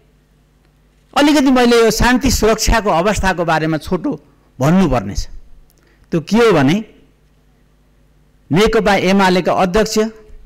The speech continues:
पूर्व प्रधानमन्त्री केपी शर्मा ओली केही दिन अगाडि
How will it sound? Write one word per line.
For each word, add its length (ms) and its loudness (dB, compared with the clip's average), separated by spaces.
पूर्व 240 2
प्रधानमन्त्री 760 0
केपी 280 0
शर्मा 420 2
ओली 420 0
केही 180 2
दिन 180 2
अगाडि 500 2